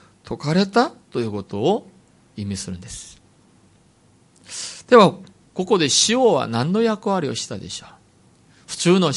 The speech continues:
塩ですよ。家にある塩です。レビ記二十三章を見ると、こういうような言葉が書いてあります。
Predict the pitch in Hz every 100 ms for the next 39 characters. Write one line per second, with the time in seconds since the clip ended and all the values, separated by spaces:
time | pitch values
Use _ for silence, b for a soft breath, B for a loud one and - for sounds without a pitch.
0 | - 123 107 98 - - _ _ _ _
1 | _ 180 135 160 160 135 131 113 123 113
2 | 87 - - - _ - - _ _ _
3 | - B B B B B B B B -
4 | 190 131 202 233 233 208 180 175 175 180
5 | 175 156 175 151 113 117 123 120 117 147
6 | 202 190 131 117 117 101 90 - - _
7 | - 117 117 104 107 90 95 -